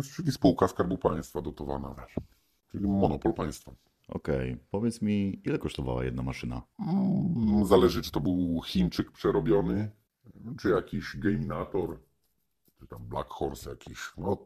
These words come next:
Speaker 1: powiedzmy, od czterech do dwunastu, piętnastu tysięcy złotych, nie? Zależy, co to było.
Speaker 2: I ile taka maszyna potrafiła wyciągnąć w miesiącu?
Speaker 1: No, były punkty, że zarabiałeś sobie na automacie pięć tysięcy złotych, trzy tysiące złotych,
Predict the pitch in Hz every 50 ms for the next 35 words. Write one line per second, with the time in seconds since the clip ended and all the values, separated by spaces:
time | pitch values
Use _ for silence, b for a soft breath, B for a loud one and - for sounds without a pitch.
0 | - _ - 82 107 95 - - 90 90 - - - - - - 107 101 101 95
1 | 87 - 85 82 76 73 71 71 76 - 82 82 73 73 76 - - - - -
2 | - - 71 69 - - - - - - - - - - 62 62 - - _ -
3 | _ - 73 73 _ _ _ _ - - 64 64 - - - - - - - -
4 | - - _ _ _ _ - 85 85 87 80 76 - 73 69 - 73 71 71 71
5 | - - 73 69 65 - - - 69 - - 73 71 69 71 69 - 71 69 69
6 | 69 65 67 73 71 - - 71 71 - 95 101 101 - b b b b b b
7 | b b b b b _ - 113 123 127 120 120 110 - - 107 101 - - -
8 | - 95 85 92 87 85 104 101 101 - 107 101 95 95 92 90 - - 87 85
9 | - 90 87 87 87 80 85 85 82 82 85 85 - - - - 85 85 - 87
10 | 82 78 73 - - - - 82 - - - 87 - - 82 80 - - 85 80
11 | 82 76 71 - - 82 80 76 69 _ _ _ _ _ - - - 87 - 90
12 | - 82 76 - - 80 73 76 78 73 71 - - 82 76